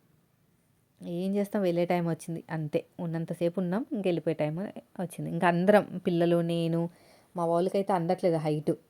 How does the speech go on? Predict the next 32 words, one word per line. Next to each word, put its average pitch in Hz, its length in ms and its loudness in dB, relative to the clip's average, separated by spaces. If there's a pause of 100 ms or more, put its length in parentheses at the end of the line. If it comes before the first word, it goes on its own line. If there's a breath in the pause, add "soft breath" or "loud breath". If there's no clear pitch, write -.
(240)
నాకైతే 208 380 0
చాలా 208 280 6
బాగా 180 220 4
నచ్చింది. 180 260 0
పొడుగ్గా 208 500 6
ఉందండి 190 320 2
కిచెన్, 151 420 -2 (880)
పొడుగ్గా 185 340 2
ఉంది. 220 200 2
సింక్ 202 420 0
అనేది 202 320 4
లాస్ట్కి 180 500 4
ఉంది. 208 200 2
ఇక్కడ 202 220 2
మధ్యలో 175 400 0 (100)
చాలా 170 260 4
ప్లేస్ 196 300 4
ఉంది, 165 240 -2
అంటే 190 340 0
కూరగాయలు 175 420 2
కట్ 170 240 -2
చేసుకుని, 185 160 -8
ఇక్కడ 185 160 -2
ఇరుకుగా 190 400 2
ఉంది 180 180 0
కదా, 254 280 0 (540 soft breath)
అక్కడ 202 280 4
స్పేసియస్ 196 640 0
చాలా 175 240 4
బాగుందన్నమాట. 151 640 0 (2500)
ఇంకా 190 180 0
అయిపోయిందండి, 190 760 4